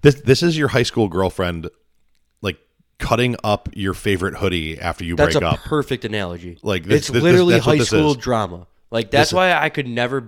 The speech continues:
Speaker 2: buy into Aaron Rodgers being the greatest quarterback, the most talented quarterback of all time. He's so much drama.
Speaker 1: So our, our, our boy Taylor would tell you that Aaron Rodgers is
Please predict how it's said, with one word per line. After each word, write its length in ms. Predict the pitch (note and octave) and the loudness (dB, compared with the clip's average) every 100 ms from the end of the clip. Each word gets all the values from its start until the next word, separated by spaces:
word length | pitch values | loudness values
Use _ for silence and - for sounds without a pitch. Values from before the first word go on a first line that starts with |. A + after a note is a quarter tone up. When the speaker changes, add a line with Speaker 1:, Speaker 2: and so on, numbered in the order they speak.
| - G2+ | -14 -8
Speaker 2:
buy 220 | - A2+ A#2+ | 0 2 2
into 360 | A2+ A#2 A2 | -2 -6 -8
Aaron 220 | G#2+ A2 G2+ | -8 -8 -6
Rodgers 320 | F#2+ G2+ G#2 | -6 -8 -8
being 240 | G2+ G2+ | -8 -8
the 80 | F#2 | -8
greatest 460 | - G2 F#2 F2 - | -12 -14 -12 -14 -14
quarterback, 540 | - G2+ F#2 D#2+ - | -16 -16 -18 -20 -14
the 80 | A#2 | -6
most 240 | A2+ G#2 | -4 -4
talented 360 | - A#2 A2 G2+ | -6 -10 -10 -12
quarterback 500 | A2+ A2 G#2 G2 - | -10 -8 -6 -8 -8
of 60 | F#2+ | -10
all 120 | F#2 | -10
time. 240 | - F2+ - - _ - | -10 -14 -14 -20 _ -16
He's 220 | C#3 - | -14 -14
so 680 | - - C3 C3 C#3 C#3+ | -16 -12 -2 0 2 0
much 460 | C3+ G#2 G#2+ G#2 - _ | -4 -4 -4 -4 -12 _
drama. 500 | B2 C#3+ D#3 A#2+ G2+ - | -8 -6 -6 -10 -12 -8
Speaker 1:
So 400 | - A#2 G#2 - _ _ _ _ | -2 -2 -2 -8 _ _ _ _
our, 420 | A2+ A#2+ A#2 A2+ - | -2 0 0 -2 -2
our, 260 | A2 A2 - | -4 -4 -4
our 120 | A2 | -4
boy 220 | G#2 D3+ | 0 -2
Taylor 520 | - G#2 F#2 D#2+ D2+ - _ _ _ _ - | -2 -2 -2 -4 -8 -12 _ _ _ _ -6
would 180 | F#2+ F2+ | -4 -2
tell 180 | G2+ | -2
you 200 | F#2 F2 | -2 -2
that 260 | E2 E2+ D#2+ - | -2 -4 -6 -6
Aaron 220 | F#2 G2 | -4 -2
Rodgers 500 | F2+ F2 E2+ F2+ E2 | 0 0 -2 -4 -4
is 340 | - E2 D#2 | -6 -8 -10